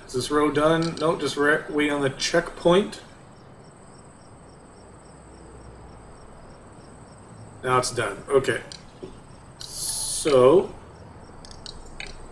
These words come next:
oops, let's delete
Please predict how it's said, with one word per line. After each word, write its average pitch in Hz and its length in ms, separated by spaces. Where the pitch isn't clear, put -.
oops, - 220
let's - 580
delete 131 420